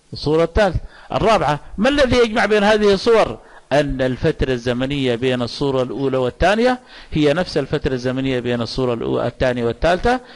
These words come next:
هي نفس الفترة الزمنية بين الصورة الثالثة والرابعة. الطريقة الثانية لتم-، ل-، ل-، لتمثيل الحركة هو نموذج يسمى نموذج الجسيم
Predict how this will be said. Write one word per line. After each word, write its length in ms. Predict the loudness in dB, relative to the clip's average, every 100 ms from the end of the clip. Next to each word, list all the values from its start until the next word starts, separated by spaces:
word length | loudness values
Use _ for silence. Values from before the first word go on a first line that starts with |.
| -6
هي 200 | 0 2
نفس 240 | 2 -2 -4
الفترة 340 | -4 -4 -4
الزمنية 480 | -4 -4 -2 -2 -2
بين 200 | -2 -2
الصورة 480 | -4 -2 -2 0 -4 -8 -10 -10 -8 -8
الثالثة 600 | -2 0 0 0 -2 -4 -12 _
والرابعة. 1120 | -2 0 0 -4 _ -4 0 2 0 0 -4 -8 -8 -6 -6 -4 -4 -6 -10 -14 -18 -20 -20 -10
الطريقة 440 | -6 0 0 2 0
الثانية 360 | 2 2 2
لتم-، 420 | 0 -2 -4 -4 -4
ل-، 260 | -4 -4
ل-، 260 | -4 -4 -4
لتمثيل 500 | -4 -4 -2 0 0
الحركة 540 | -2 -2 -2 -2 -4 -2 -2 0 -2 -4 -8 -12 -20 _ _ _ _ _ -4
هو 300 | 0 2 0
نموذج 480 | -2 -2 -2 -2 -4
يسمى 520 | -4 -4 -2 -2 -2 -4
نموذج 500 | -4 -2 -2 -4 -4
الجسيم 600 | -6 -4 -2 -4 -6